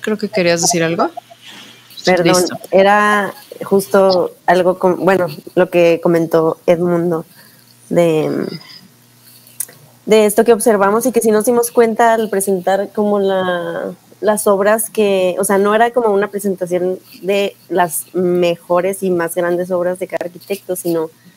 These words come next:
Speaker 2: era como dar este enfoque como a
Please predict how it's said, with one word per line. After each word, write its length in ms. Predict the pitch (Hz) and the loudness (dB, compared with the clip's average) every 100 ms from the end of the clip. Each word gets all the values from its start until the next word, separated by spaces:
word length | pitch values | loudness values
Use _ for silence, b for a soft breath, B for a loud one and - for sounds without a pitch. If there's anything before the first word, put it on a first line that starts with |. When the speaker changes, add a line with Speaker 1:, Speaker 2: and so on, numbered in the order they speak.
| b b _ _ _ - | b b _ _ _ -2
Speaker 2:
era 480 | 190 185 185 190 190 | 0 2 0 -2 -4
como 480 | 190 175 170 160 - _ _ _ | -4 -2 -2 -4 -10 _ _ _
dar 260 | 170 180 180 | -2 0 0
este 220 | 185 190 | -2 -4
enfoque 400 | 185 - 185 190 | -4 -4 -4 -4
como 280 | 190 185 175 | -4 -2 -2
a 340 | 165 160 180 | -4 -8 -12